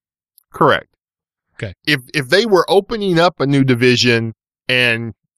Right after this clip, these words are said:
Speaker 1: you know, then you can make the argument,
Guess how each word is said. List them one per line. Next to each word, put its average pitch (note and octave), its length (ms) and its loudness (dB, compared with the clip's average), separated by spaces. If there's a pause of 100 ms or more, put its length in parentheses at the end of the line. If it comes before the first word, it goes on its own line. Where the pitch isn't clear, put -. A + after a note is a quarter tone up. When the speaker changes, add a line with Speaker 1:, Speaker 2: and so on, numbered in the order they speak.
(240)
Speaker 1:
you D3+ 160 -2
know, A#2+ 400 2
then D#3+ 280 0
you F3+ 120 -6
can C3+ 260 -2
make C#3 220 0
the C#3 100 0
argument, A#2+ 640 0